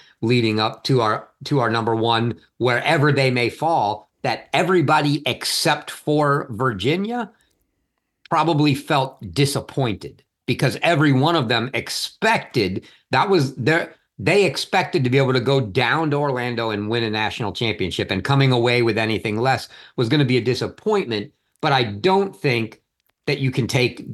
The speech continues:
you know, an aggregate of a season where they lose three matches, uh, a-, and lose in the semifinals of the N C A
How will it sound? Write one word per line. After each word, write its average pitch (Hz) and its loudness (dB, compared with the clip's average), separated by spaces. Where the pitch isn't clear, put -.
you 139 0
know, 101 -2
an 131 2
aggregate 123 0
of 107 -2
a 98 -2
season 117 0
where 113 0
they 110 0
lose 120 0
three 139 0
matches, 120 -2
uh, 90 -2
a-, - -2
and 120 0
lose 131 4
in 120 2
the 104 0
semifinals 117 -2
of 104 -4
the 110 0
N 107 -4
C 113 0
A - 2